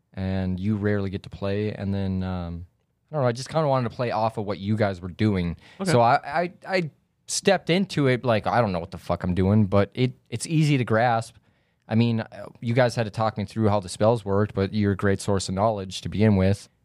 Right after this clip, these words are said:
Speaker 1: And it, it's just, I don't know, it was a lot easier than I thought it was gonna be to step into that role. Plus,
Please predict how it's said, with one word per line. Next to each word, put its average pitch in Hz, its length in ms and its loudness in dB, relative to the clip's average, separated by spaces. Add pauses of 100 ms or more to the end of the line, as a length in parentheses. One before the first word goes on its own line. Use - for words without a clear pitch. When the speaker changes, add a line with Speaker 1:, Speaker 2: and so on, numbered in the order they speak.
(120)
Speaker 1:
And 95 640 4
it, 98 280 -2
it's 98 200 -2
just, - 260 0 (300)
I 127 60 0
don't 147 100 2
know, 135 60 6
it 139 40 6
was 139 140 4
a 139 40 2
lot 147 260 0
easier 101 600 -2
than 104 160 4
I 95 80 2
thought 110 240 0
it 95 40 -2
was 92 120 -8
gonna 90 140 0
be 85 300 -2 (140)
to 98 100 -6
step 101 260 0
into 98 160 0
that 92 200 2
role. 92 340 2 (320)
Plus, - 360 2